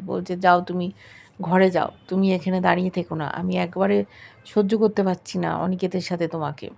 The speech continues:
চলে গেল শ্যামলী ওখান থেকে, মহেশ্বরকে ডাকছে, "মহেশ্বর, এবার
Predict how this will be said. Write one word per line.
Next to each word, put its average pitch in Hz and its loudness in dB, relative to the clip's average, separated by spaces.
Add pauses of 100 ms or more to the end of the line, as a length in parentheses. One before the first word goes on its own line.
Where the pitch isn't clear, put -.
(1600)
চলে 196 6
গেল 180 4
শ্যামলী 180 0
ওখান 175 -2
থেকে, 165 -4 (300)
মহেশ্বরকে 185 -2
ডাকছে, 170 -4 (100)
"মহেশ্বর, 180 -4
এবার 170 -2